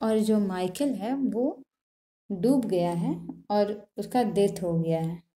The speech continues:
जो कैथलीन है वो बहुत रोती है।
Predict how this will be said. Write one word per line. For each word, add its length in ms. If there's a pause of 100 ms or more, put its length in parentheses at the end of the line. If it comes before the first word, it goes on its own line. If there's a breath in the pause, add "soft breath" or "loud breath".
(880)
जो 320
कैथलीन 640
है 240
वो 280
बहुत 340
रोती 520
है। 260